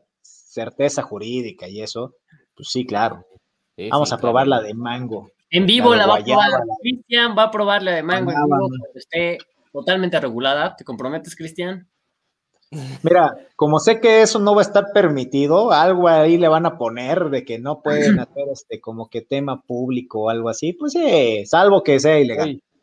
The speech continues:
Speaker 1: Ahí
Speaker 2: ¿qué
Speaker 1: está.
Speaker 2: nos van a hacer? ¿Desmonetizar los videos? Digo, no, no nos pagan,
Speaker 1: Ah, ¿están
Speaker 2: entonces
Speaker 1: monetizados? Porque no me ha
Speaker 2: No,
Speaker 1: caído nada, ¿eh?
Speaker 2: por
Speaker 1: No
Speaker 2: eso
Speaker 1: me ha
Speaker 2: te
Speaker 1: caído
Speaker 2: digo que
Speaker 1: nada.
Speaker 2: no nos pagan, o sea.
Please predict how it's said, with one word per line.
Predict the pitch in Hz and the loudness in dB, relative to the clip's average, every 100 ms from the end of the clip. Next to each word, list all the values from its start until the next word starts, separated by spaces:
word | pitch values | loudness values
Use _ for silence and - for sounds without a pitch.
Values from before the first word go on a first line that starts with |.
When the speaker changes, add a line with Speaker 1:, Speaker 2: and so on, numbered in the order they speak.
| - | -10
Speaker 1:
Ahí | 117 | -8
Speaker 2:
¿qué | 165 | -6
Speaker 1:
está. | 175 | -6
Speaker 2:
nos | 160 | -4
van | 170 170 | -4 -4
a | |
hacer? | 147 160 147 | -4 -4 -6
¿Desmonetizar | 117 143 127 135 127 123 117 - 92 98 104 180 202 | -6 -8 -8 -10 -10 -10 -12 -16 -20 -14 -8 -8 -6
los | 196 185 | -10 -8
videos? | 190 180 190 202 170 | -8 -6 -6 -8 -10
Digo, | 143 123 | -12 -12
no, | 110 131 | -12 -12
no | 127 92 143 | -12 -10 -10
nos | - - 190 | -12 -12 -4
pagan, | 180 190 151 | -4 -2 0
Speaker 1:
Ah, | 190 | 0
¿están | |
Speaker 2:
entonces | 226 247 262 | 2 2 4
Speaker 1:
monetizados? | 240 202 196 180 202 202 202 302 - | 2 2 -2 -2 2 4 6 4 2
Porque | 196 190 | -2 0
no | 214 | 0
me | 285 | 0
ha | |
Speaker 2:
No, | 180 | 2
Speaker 1:
caído | 202 440 175 | 4 4 2
nada, | 214 320 254 | -2 -2 2
¿eh? | 185 214 392 | 4 4 2
Speaker 2:
por | 147 147 | 0 0
Speaker 1:
No | |
Speaker 2:
eso | 185 | 0
Speaker 1:
me | 359 | -2
ha | 196 | 0
Speaker 2:
te | 220 | 2
Speaker 1:
caído | 214 202 | 4 2
Speaker 2:
digo | 180 381 | 0 -2
que | |
Speaker 1:
nada. | 240 190 | -2 0
Speaker 2:
no | 175 | -2
nos | 147 | -6
pagan, | - 202 254 196 170 | -6 -6 -4 -6 -6
o | 151 143 | -10 -8
sea. | 160 151 - | -10 -10 -14